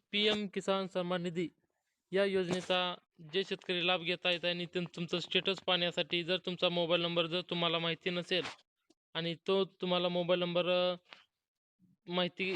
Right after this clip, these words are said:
म्हणजे दुसरा चेंज कसा करायचा, तर त्याबद्दल मी तुम्हाला व्हिडिओमध्ये सांगणार आहे. तर मित्रांनो, तुम्ही जर या चॅनलवरती पहिल्यांदा आला असाल तर आपल्या चॅनल सबस्क्राईब करा आणि बेल आयकॉनला प्रेस करा. तर मित्रांनो, सर्वप्रथम आपल्याला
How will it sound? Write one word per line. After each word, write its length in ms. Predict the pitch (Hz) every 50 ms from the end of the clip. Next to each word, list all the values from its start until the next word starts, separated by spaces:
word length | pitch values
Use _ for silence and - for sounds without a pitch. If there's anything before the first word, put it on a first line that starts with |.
| 151 165
म्हणजे 280 | 180 180 170 185 196
दुसरा 360 | 170 160 165 175 - 180 185
चेंज 300 | 180 - - 202 196 185
कसा 240 | - - 175 - 190
करायचा, 460 | - - 185 180 175 160 - 175 175 170 -
तर 60 | - 175 160 -
त्याबद्दल 420 | 180 180 175 170 175 156 170 175
मी 100 | 170 175
तुम्हाला 480 | 170 - 165 165 165 165 165 170 175 165 - _ -
व्हिडिओमध्ये 720 | 165 160 165 160 175 170 175 170 170 170 156 175 180 180 180 - _ _ _ _ _ _ _ _ _ _ _ _ -
सांगणार 280 | 180 180 175 170 160
आहे. 160 | 147 147 143 - _ _ _ _ _ _ -
तर 40 | 185
मित्रांनो, 340 | 190 202 190 - 202 196 202
तुम्ही 240 | 185 - 196 190 190
जर 120 | 185 185
या 180 | 180 180 170 -
चॅनलवरती 360 | - 175 175 175 170 156 170
पहिल्यांदा 400 | - - 170 165 170 170 170 170
आला 120 | 165 165
असाल 200 | 165 156 - 170 160 -
तर 60 | 170
आपल्या 260 | 165 156 - 165 151
चॅनल 220 | - 170 160 165
सबस्क्राईब 440 | 156 - 170 156 - - - 175 160
करा 180 | - - 170 180
आणि 180 | 180 180 180
बेल 220 | 175 165 165 156 160
आयकॉनला 300 | 160 151 - 160 165 175
प्रेस 320 | 170 - 170 160 147 -
करा. 200 | - - 139 131 127 _ _ _ _ _ _ _ _ _ _ _ -
तर 60 | 196
मित्रांनो, 340 | 208 208 196 214 202 208 202
सर्वप्रथम 520 | - - 196 185 185 175 175 180 - 185
आपल्याला 300 | 180 170 - 175 170 175